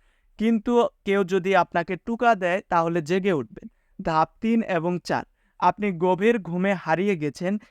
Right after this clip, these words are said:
এই ধাপে আপনি অচেতন, তাদের ভাষ্যমতে কার্যত মৃত। এই ধাপে আপনার দেহ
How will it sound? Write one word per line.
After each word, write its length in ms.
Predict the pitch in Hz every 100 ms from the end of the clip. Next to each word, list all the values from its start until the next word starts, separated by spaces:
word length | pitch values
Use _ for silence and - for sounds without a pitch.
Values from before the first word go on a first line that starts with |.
| -
এই 200 | 190 220
ধাপে 440 | 175 170 208 202 -
আপনি 340 | 156 - 175 -
অচেতন, 640 | 185 202 220 202 117 220 _ _ _ _ -
তাদের 420 | 165 165 190 185
ভাষ্যমতে 800 | 196 165 160 220 214 208 202 220
কার্যত 480 | 202 196 190 208 220
মৃত। 460 | 196 180 185 - - _ _ -
এই 220 | 220 226
ধাপে 420 | 190 175 214 214
আপনার 480 | - 165 190 180 151
দেহ 300 | 170 190